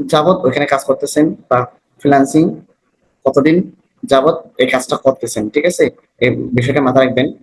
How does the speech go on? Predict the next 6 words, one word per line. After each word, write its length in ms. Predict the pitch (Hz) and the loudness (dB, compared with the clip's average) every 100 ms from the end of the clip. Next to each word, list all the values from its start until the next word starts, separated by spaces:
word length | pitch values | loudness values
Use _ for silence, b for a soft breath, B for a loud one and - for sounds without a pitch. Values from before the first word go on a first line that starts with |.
| _ _ | _ _
এখানে 180 | 123 131 | 0 0
হচ্ছে 180 | 127 - 117 | 0 0 2
আমি 160 | 117 117 117 117 _ _ _ _ _ _ _ _ _ _ _ _ _ _ _ _ _ _ _ _ _ _ _ _ | 2 2 2 -2 _ _ _ _ _ _ _ _ _ _ _ _ _ _ _ _ _ _ _ _ _ _ _ _
দুই 120 | 123 123 | -2 0
হাজার 240 | 117 131 - - _ _ _ _ _ _ _ _ _ _ _ _ _ _ _ _ _ _ _ _ _ - | 4 2 0 -8 _ _ _ _ _ _ _ _ _ _ _ _ _ _ _ _ _ _ _ _ _ -6
কত 120 | 139 | -2